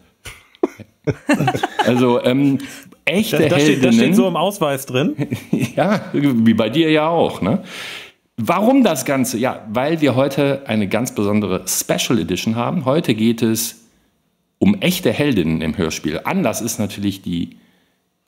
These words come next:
Speaker 1: ultimative Heldin, die es jetzt endlich, endlich, endlich nach ganz vielen Jahren, da können wir bestimmt später auch nochmal berichten, wie lange wir uns auf diese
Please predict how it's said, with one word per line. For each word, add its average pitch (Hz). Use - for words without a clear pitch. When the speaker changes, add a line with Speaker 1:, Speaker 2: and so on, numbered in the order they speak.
Speaker 1:
ultimative 104
Heldin, 151
die 101
es 107
jetzt -
endlich, 160
endlich, 113
endlich 107
nach 92
ganz 120
vielen 95
Jahren, 90
da -
können 98
wir 85
bestimmt 101
später 95
auch 90
nochmal 85
berichten, 87
wie 85
lange 113
wir 107
uns 104
auf -
diese 110